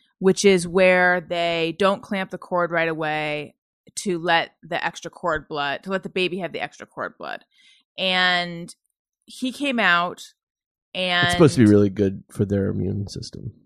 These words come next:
Speaker 1: they, did she put him, he came out and she put him on my chest for, like, a second. And I just looked down and I'm like,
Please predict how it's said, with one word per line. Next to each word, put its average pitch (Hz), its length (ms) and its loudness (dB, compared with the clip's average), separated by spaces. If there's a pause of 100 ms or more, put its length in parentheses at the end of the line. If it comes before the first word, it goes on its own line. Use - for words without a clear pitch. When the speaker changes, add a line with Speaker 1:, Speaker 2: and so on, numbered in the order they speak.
(120)
Speaker 1:
they, 240 800 0 (480)
did 302 160 -6
she - 200 -4
put 392 260 -6
him, 339 320 -4 (200)
he 277 180 -6
came 359 220 -2
out 269 240 4
and 233 100 -6
she 262 80 -8
put 262 160 -6
him 254 60 0
on 254 120 -2
my 254 80 -2
chest 196 640 -2 (320)
for, 214 100 -6
like, 202 160 0
a 196 60 -8
second. 139 600 -6 (300)
And 202 160 -2
I 220 200 2
just 226 140 -6
looked 214 140 -6
down 202 140 0
and 185 80 -2
I'm 175 80 -4
like, 175 140 -6